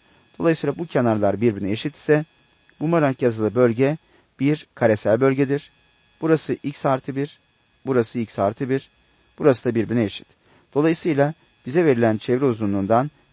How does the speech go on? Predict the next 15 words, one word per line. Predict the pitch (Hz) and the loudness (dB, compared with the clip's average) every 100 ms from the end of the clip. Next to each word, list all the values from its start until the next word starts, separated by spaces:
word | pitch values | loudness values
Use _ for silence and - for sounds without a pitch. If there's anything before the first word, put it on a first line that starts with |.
| - | -14
iki | - 185 | -12 -8
tane | - 131 127 | -2 -2 -2
x | - - | -2 2
artı | 113 110 | 2 2
biri | 98 | -12
çıkardığımızda | 95 - 120 113 120 117 107 123 147 - _ _ - | -12 0 2 2 2 -2 -2 -2 -2 -8 _ _ -2
dört | 131 175 - | 2 2 2
tane | 139 117 117 135 | 0 0 0 -4
birbirine | 117 131 131 131 147 - | -4 -2 0 0 -2 -2
eşit | 131 180 139 | -4 -4 -2
olan | 117 120 147 - | 0 0 -2 -4
kenar | 131 143 | 0 2
uzunluğunun | 135 113 110 110 120 135 | 2 0 0 2 0 -2
toplamını | - 107 113 123 139 | -8 -4 -2 0 0
buluruz. | 143 139 147 | 2 2 0